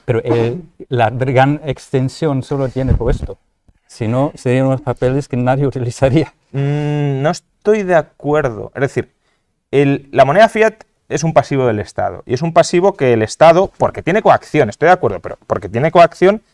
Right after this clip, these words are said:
Speaker 2: eh, si quiere puede cuidar muy bien. El Estado podría garantizar, si quisiera, una inflación cero de la moneda fiat. Bastaría con que reabsorbiera toda la masa monetaria excedentaria cuando hay inflación y tendrías una inflación cero.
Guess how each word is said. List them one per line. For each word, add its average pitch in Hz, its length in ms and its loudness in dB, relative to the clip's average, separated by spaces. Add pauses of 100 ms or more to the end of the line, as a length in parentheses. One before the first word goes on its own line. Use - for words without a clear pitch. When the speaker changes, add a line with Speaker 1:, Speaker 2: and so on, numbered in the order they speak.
(460)
Speaker 2:
eh, 131 320 2
si - 220 -6
quiere 208 280 4
puede 180 540 0 (140)
cuidar 139 360 6
muy 139 220 2
bien. 120 320 2 (460)
El 120 140 0
Estado 220 340 4
podría 151 260 2
garantizar, 139 560 4
si 143 140 -10
quisiera, 131 320 0
una 151 80 0
inflación 120 400 -4
cero 135 280 0
de 107 80 0
la 101 80 -6
moneda 95 300 -10
fiat. 90 300 -12 (460)
Bastaría 104 460 2
con 127 160 0
que 123 100 2
reabsorbiera 113 760 4
toda 120 260 4
la 120 80 6
masa 123 300 0
monetaria 123 380 0
excedentaria 123 760 2 (240)
cuando 110 220 2
hay 113 100 4
inflación 135 500 2
y 131 80 -6
tendrías 123 300 2
una 131 80 -2
inflación 113 380 -2
cero. 127 280 0